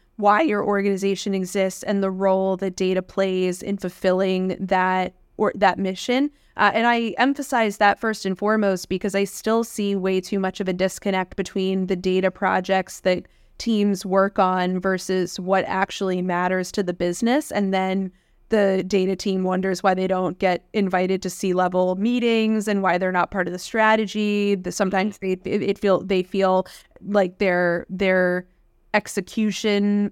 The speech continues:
you know, monkeys as a, who are, who just, it's like, "Do what I say," as opposed to having a strategic hand and,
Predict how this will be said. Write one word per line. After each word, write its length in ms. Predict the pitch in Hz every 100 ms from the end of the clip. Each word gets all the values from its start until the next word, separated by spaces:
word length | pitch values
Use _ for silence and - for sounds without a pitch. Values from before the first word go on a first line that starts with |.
| -
you 120 | 214
know, 220 | 202 190
monkeys 560 | 196 196 196 214 202 247
as 120 | 277
a, 240 | 180 170 190
who 140 | 214
are, 100 | 196
who 180 | 185 208
just, 280 | 190 185 -
it's 180 | 202 -
like, 180 | 185 180
"Do 120 | 196
what 140 | 196
I 120 | 190 180
say," 600 | - 190 185 185 190 -
as 180 | 196
opposed 500 | 185 - 190 185 - -
to 220 | 185 180
having 420 | 185 185 190 185
a 40 | 180
strategic 640 | - 180 196 196 175 -
hand 480 | 190 185 185 190 185
and, 260 | 185 185